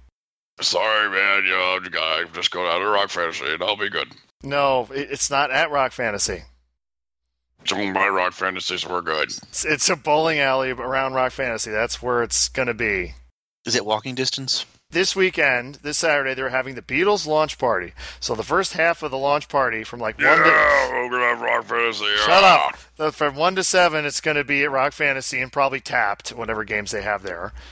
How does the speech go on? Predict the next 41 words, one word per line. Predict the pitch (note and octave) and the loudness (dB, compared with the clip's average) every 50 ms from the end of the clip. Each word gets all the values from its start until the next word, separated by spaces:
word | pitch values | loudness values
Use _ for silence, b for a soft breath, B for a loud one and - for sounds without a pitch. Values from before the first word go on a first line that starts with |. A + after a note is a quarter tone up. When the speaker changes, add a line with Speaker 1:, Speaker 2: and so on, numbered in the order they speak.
| B B B - - | B B B -18 -8
Speaker 2:
which | - B2 A#2+ - | -6 -4 -2 -2
is | B2 A#2 | -2 -2
in | B2+ A#2+ | 0 0
one | C#3 D3+ D3 | 0 0 2
location. | C#3 B2 - - A#2 A2 G#2+ - - A2+ A2+ - | 0 -2 -2 -2 -4 -4 -4 -6 -8 -10 -10 -6
And | A#2 A#2 A#2 | -6 -4 0
then | B2+ D3+ D#3+ D3+ | 0 0 0 -2
starting | - - E3 D#3+ D3+ D3+ C#3+ | 0 0 2 2 2 2 0
at | C3+ - | -2 -2
seven | - - D#3+ F3+ G#3+ F#3+ E3+ C#3+ C#3 C#3+ | 0 2 2 2 2 2 2 0 -2 -4
is | C3 G2 C3 C3+ B2+ - | -6 -6 -6 -4 -4 -4
the | - C#3 C3+ B2+ A#2+ A2 B B B B B B B B B B B - - | -2 0 0 0 0 -2 B B B B B B B B B B B -8 -4
Beatles | C3+ D#3 F3 F3+ E3+ E3 C#3+ A2 | -2 0 2 2 2 2 0 0
launch | A#2 B2+ D3 E3 F3+ E3 - | -2 0 2 2 2 0 -2
party | - - D#3 D3 C#3+ C3+ C3 B2+ B2+ A#2+ - - - - - - - | -2 0 0 0 0 0 -2 -2 -4 -6 -10 -18 -20 -20 -20 -14 -10
part | - - D3 C#3+ C#3 B2+ - - | -2 2 2 2 2 0 -2 -2
of | C3+ B2+ B2+ A2+ A2 | 0 0 0 0 0
the | B2+ A#2+ A#2 | 0 0 2
launch | A2 B2 A#2 A2 G#2+ - - | 2 2 0 0 0 -2 -2
party, | - B2 G#2+ G#2+ G#2+ A#2 A#2+ A#2+ | 0 2 2 2 2 0 -2 -4
or | - A2 G#2 | -8 -10 -10
however | G2 - - - A#2 A#2 A2 | -10 -10 -8 -6 -4 -4 -4
you | A2+ | -2
wanna | G#2 G2+ G2 G2 | -2 -2 -2 -2
say | - - A2+ G#2 G2+ G2+ | -2 0 0 2 2 0
it. | B2 B B B B B | -2 B B B B B
That's | - - C3+ - | -6 -4 -4 -2
gonna | - D3+ C#3+ C3+ | -2 -2 -2 -2
be | B2 C#3 C3+ C3 | 0 0 0 0
at | B2+ | 0
a | B2 A#2+ | 0 -2
bowling | G#2+ A2+ C3+ D3 D3+ D#3 D3 C#3 | 0 0 2 2 2 0 0 0
alley | C3 B2 B2 B2+ B2+ B2+ B2 | 0 2 2 2 0 0 -2
that | B2 B2 B2 A#2 A#2 F#2 | 0 0 0 0 0 -2
is, | F2+ - B2 A#2+ A#2 A2 - - | -4 -4 -2 -2 -2 -2 -4 -4
like, | A2+ A#2 A#2 A2+ A2 G#2+ G#2+ G#2 G#2 G2+ - | -2 0 0 2 2 2 2 0 0 -2 -6
five-minute | - - C3+ A#2+ A#2+ A#2+ A2+ A#2 A#2+ A#2 A2+ A2 - | -4 0 0 2 2 0 -2 -4 -6 -6 -6 -8 -8
drive | - A#2+ G2+ G2 G2 G2 | -4 -2 0 0 0 0
away, | F#2+ G2 F#2 G2 F#2 F2+ F2+ F2+ | -2 -4 -4 -2 -2 -2 -2 -4
I | F#2 | -4
guess. | - - - - - - - - - | -6 -8 -8 -4 -2 -2 -2 -2 -4